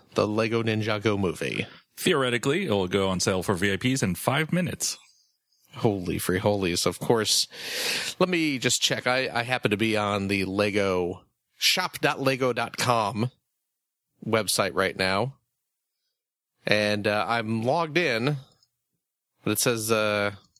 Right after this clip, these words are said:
Speaker 1: whenever I log in, a little message pops up that says, "Sorry, an unexpected error has occurred. Please call customer service.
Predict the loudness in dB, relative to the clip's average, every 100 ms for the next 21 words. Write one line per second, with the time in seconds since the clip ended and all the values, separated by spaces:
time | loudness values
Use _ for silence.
0 | _ _ _ _ _ _ -2 0 2 0
1 | 2 0 2 0 2 0 0 0 0 -2
2 | -2 0 0 0 -2 0 -2 0 0 0
3 | 0 0 0 -2 0 -2 0 0 0 2
4 | 0 -2 2 2 2 -2 0 0 0 0
5 | -2 0 0 2 0 0 0 0 0 0
6 | 0 -2